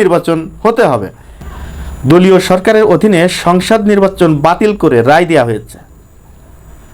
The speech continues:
এর ফলে দীর্ঘ তেরো বছর পর ফিরল তত্ত্বাবধায়ক সরকার ব্যবস্থা। দর্শক, বুঝতেই পারছেন যে এতদিন যাবৎ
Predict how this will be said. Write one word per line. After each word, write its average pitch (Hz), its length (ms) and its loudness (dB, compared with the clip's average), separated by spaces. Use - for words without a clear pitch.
এর 202 140 4
ফলে 170 200 4
দীর্ঘ 170 240 0
তেরো 185 300 4
বছর 214 320 0
পর 180 220 4
ফিরল 220 220 0
তত্ত্বাবধায়ক 185 640 0
সরকার 180 320 -2
ব্যবস্থা। 110 320 -4
দর্শক, 143 280 2
বুঝতেই 151 320 2
পারছেন 110 280 -4
যে 135 80 4
এতদিন 190 260 2
যাবৎ 147 340 2